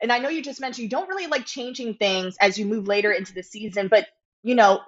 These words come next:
this year as a senior, you're gonna be defending. I'm gonna be on, you're gonna be on the line trying to defend this state title. What is something that you need to do to make sure that you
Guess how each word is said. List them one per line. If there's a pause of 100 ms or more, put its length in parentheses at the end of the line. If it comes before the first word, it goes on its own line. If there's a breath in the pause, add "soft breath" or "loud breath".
(140)
this
year
as
a
senior,
you're
gonna
be
defending. (560)
I'm
gonna
be
on,
you're
gonna
be
on
the
line
trying
to
defend (260 loud breath)
this
state
title.
What
is
something
that
you
need
to
do
to
make
sure
that
you